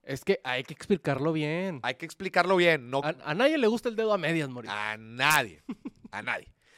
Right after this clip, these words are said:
Speaker 2: Pero bueno, vamos a los gastos pendejos antes de entrar al programa. ¿Qué tenemos el día de hoy? A ver, ¿en qué gastó la gente ahora?
Speaker 1: Hoy, mira, ahí te va el
Speaker 2: ¿Qué es
Speaker 1: primero.
Speaker 2: ese patito?
Speaker 1: Un patito de hule para baño,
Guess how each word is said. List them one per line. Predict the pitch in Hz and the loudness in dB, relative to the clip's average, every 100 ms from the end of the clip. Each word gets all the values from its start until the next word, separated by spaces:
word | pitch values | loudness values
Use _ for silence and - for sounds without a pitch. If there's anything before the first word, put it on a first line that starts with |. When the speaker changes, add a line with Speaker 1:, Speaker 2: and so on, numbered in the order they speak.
| - _ | -20 _
Speaker 2:
Pero | 233 277 | 6 8
bueno, | 269 165 | 8 8
vamos | 269 349 269 | 6 6 6
a | |
los | 247 | 8
gastos | 294 285 277 | 6 4 0
pendejos | 247 240 254 240 | 2 4 4 4
antes | 254 254 240 | 2 0 -4
de | 214 | -4
entrar | 190 233 | 2 4
al | 233 180 | 4 2
programa. | 226 208 180 220 240 233 143 - - - _ | 4 6 8 8 8 6 4 0 -16 -20 _
¿Qué | 285 | 0
tenemos | - 359 349 330 233 | 4 2 2 0 0
el | |
día | 233 262 | 0 0
de | 180 | 0
hoy? | 185 | -6
A | |
ver, | 226 | -10
¿en | 226 233 | -12 -10
qué | 330 | -10
gastó | 392 - - 320 | -8 -8 -8 -6
la | - | -6
gente | - - - - - | -8 -12 -14 -12 -8
ahora? | - - - _ - - | -8 -8 -10 _ -20 -8
Speaker 1:
Hoy, | 135 170 220 - | -2 -2 -2 -6
mira, | 143 143 | -6 -4
ahí | |
te | 185 | 0
va | 170 | 0
el | 175 | 0
Speaker 2:
¿Qué | 175 | 0
es | 359 | 0
Speaker 1:
primero. | - | 2
Speaker 2:
ese | 349 415 | 2 0
patito? | 415 320 285 320 311 311 - - - 254 - 202 _ _ _ _ | 2 2 2 -2 -4 -4 -4 -2 -2 -8 -10 -20 _ _ _ _
Speaker 1:
Un | 139 | -10
patito | - 160 175 170 202 | -4 -4 -4 -4 0
de | 185 | 4
hule | 165 185 | 4 2
para | 226 233 156 | 0 0 2
baño, | 143 185 247 | 0 0 -2